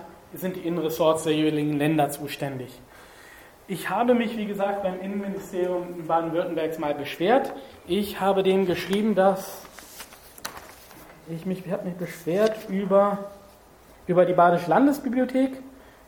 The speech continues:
über den Verband der Vereine für Kreditreform, über die C E G Kreditreform, was ich glaube, dieselbe Firma zu sein scheint. Also wahrscheinlich ist diese eine Auskunftei, hat irgendwie vier Unterfirmen, die haben auch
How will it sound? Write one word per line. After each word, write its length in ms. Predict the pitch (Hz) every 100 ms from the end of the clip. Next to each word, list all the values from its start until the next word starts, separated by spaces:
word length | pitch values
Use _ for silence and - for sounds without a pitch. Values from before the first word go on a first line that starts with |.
| -
über 320 | 190 190 190
den 160 | 185
Verband 400 | - 160 160 208
der 100 | 208
Vereine 480 | 190 180 156 175 180
für 140 | 170 147
Kreditreform, 920 | - 151 233 269 277 269 254 262 262 - - -
über 140 | 160
die 140 | 147 147
C 260 | - 147
E 40 | 135
G 200 | 170 233
Kreditreform, 880 | 247 226 247 226 226 240 240 - - - -
was 200 | 147 -
ich 160 | 151
glaube, 360 | 160 160 202 196
dieselbe 560 | 175 165 170 175 170 170
Firma 400 | - - 196 214
zu 140 | - 165
sein 280 | 156 160 160
scheint. 240 | 170 185 - - -
Also 200 | 165 175
wahrscheinlich 360 | 190 220 202
ist 100 | 214
diese 120 | 202
eine 220 | 180 185 190
Auskunftei, 560 | 185 208 - 185 175
hat 160 | 170 170
irgendwie 180 | 165 170
vier 240 | - 180
Unterfirmen, 680 | 196 220 220 233 226 233 - - - - -
die 80 | 139
haben 180 | 190 175
auch 200 | 175